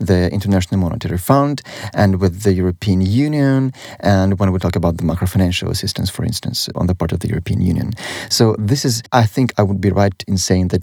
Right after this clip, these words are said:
this is the reform that has been paid much more attention than any other in Ukraine. And, uh, finally proceeding with it, uh, well, it testifies to several things. First of all, it is very pleasant that we finally are doing this because this is going to solve many problems.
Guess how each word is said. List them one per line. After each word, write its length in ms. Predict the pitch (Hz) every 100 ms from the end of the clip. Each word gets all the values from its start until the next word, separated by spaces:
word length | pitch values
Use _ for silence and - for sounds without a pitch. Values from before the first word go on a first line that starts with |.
| -
this 140 | 104
is 160 | 95 90
the 200 | 95 90
reform 360 | 113 107 120 110
that 100 | 101
has 160 | 104 101
been 160 | 98
paid 360 | 92 110 104 -
much 340 | - 101 - -
more 260 | 113 127 -
attention 400 | 101 85 - -
than 220 | - 92 -
any 160 | 92 90
other 300 | 90 90 -
in 160 | 107 90
Ukraine. 380 | 92 - 80 - - - - -
And, 300 | 113 107 107 101
uh, 160 | -
finally 420 | 104 123 120 104
proceeding 600 | 98 87 - 170 170 113
with 200 | 92 90
it, 300 | - - - - - - - -
uh, 140 | 110 101
well, 120 | 127
it 160 | - 110
testifies 480 | - - 98 95 -
to 100 | -
several 320 | 87 85 -
things. 380 | - - 80 -
First 320 | - 104 98 101
of 100 | 92
all, 260 | 87 92 -
it 120 | 117
is 120 | 107
very 220 | 95 95 90
pleasant 440 | 95 95 123 139 -
that 160 | 110 98
we 80 |
finally 460 | 98 - 98 95 98 -
are 360 | 87 85 85
doing 300 | 90 98 101
this 200 | 104 135
because 380 | - 104 95 90 87
this 120 | 104
is 60 | 95
going 160 | 98 82
to 60 |
solve 240 | - 90 87
many 200 | 82 92
problems. 420 | - 104 165